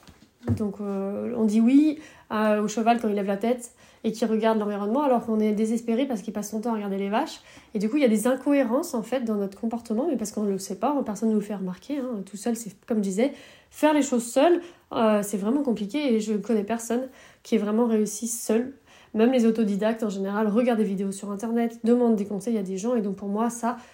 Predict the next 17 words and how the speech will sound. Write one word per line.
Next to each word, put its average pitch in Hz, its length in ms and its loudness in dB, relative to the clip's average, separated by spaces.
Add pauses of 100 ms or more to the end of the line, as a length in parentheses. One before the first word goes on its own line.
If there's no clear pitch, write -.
(140)
ce - 220 -4
n'est 254 180 4
pas 233 120 0
d'autodidacte, 202 800 0
c'est 254 400 -4
tout - 140 -12
simplement 214 420 -2
de 233 100 2
la 214 100 -2
formation 202 600 -8
en 262 80 0
ligne, 214 380 2
ce - 100 -20
que 214 80 -4
je 190 60 -2
propose 202 340 -6
aujourd'hui. 202 440 -8